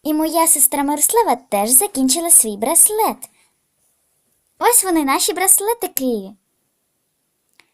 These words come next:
І так, з вами був канал Брата і Сестри!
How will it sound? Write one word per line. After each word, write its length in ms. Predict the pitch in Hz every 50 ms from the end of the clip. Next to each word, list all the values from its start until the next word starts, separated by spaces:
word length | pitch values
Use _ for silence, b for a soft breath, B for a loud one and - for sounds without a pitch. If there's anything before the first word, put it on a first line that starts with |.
| _ _ _ _ _ _ _ _ _ _ _ _ -
І 100 | - 262
так, 340 | 320 392 427 415 415 - - _ _ _ _ _ _
з 100 | 254 247
вами 340 | 277 285 294 294 285 277 269
був 240 | 240 277 262 240 -
канал 400 | 269 254 262 339 415 453 466 440 - _ _ _ _ _ _ - - _ _ _ _ _ _ _ _ _
Брата 340 | 262 311 403 440 453 453 403
і 140 | - 320 285
Сестри! 680 | - 311 285 - - - - - 233 226 214 -